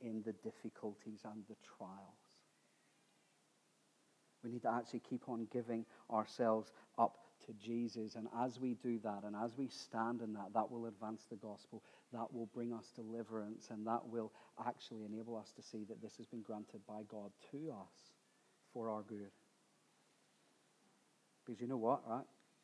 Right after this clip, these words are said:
And I just wanna finish with this. Christ didn't consider his own comfort, did he? When he made himself nothing for us. He didn't consider himself his his own comfort when he humbled himself by becoming obedient,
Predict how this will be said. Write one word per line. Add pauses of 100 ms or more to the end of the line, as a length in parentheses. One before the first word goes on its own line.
(600)
And
I
just
wanna
finish
with
this. (960)
Christ
didn't
consider
his
own
comfort,
did
he? (3750)
When
he
made
himself
nothing
for
us. (1500)
He
didn't
consider
himself
his (320)
his
own
comfort
when
he
humbled
himself
by
becoming
obedient,